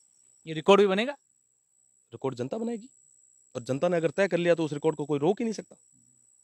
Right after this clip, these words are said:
Speaker 2: और जनता ने तय कर रखा है, तो आने वाले समय में साथ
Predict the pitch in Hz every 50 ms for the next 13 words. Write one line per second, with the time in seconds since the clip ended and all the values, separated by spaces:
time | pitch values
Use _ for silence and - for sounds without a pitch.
0 | _ _ - - 113 110 127 139 147 - 175 175 175 160 - - - 143 135 -
1 | - 196 220 208 170 - 147 110 98 90 _ _ _ _ _ _ _ _ _ _
2 | - 120 120 123 123 123 120 113 - 127 123 123 117 110 - 123 127